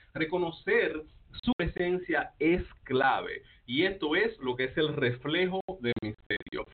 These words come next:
Cuando un espíritu llega a tu vida, espiritualmente hablando, o sea, no incorporado en una materia, am, no po-,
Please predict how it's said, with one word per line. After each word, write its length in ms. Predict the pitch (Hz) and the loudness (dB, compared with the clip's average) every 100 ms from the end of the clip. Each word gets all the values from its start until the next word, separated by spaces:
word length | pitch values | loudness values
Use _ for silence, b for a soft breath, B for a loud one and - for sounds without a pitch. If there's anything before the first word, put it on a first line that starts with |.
| _ | _
Cuando 300 | 185 202 226 | 0 2 2
un 100 | 339 | 2
espíritu 600 | 320 - 214 202 - 175 | -2 -4 -12 -12 -10 -8
llega 320 | 151 170 190 156 | -6 -6 -6 -8
a 100 | 151 | -10
tu 160 | 139 123 | -10 -6
vida, 520 | 147 139 104 107 123 | -6 -6 -6 -8 -10
espiritualmente 840 | - - - 139 139 165 185 180 143 | -14 -12 -8 -6 -4 -2 -2 -4 -4
hablando, 320 | 135 123 110 | -2 -4 -6
o 60 | 110 | -8
sea, 240 | - 131 | 0 2
no 200 | 127 160 | 6 6
incorporado 720 | 202 202 175 160 139 147 147 | 4 2 -2 -2 0 0 2
en 100 | 131 | 0
una 140 | 127 143 | -4 -4
materia, 800 | 135 - 131 131 127 127 127 B B | -6 -2 0 0 -2 -2 -2 B B
am, 420 | 120 120 120 123 | 2 4 4 4
no 360 | 160 208 226 - | 4 6 4 2
po-, 160 | 165 | -4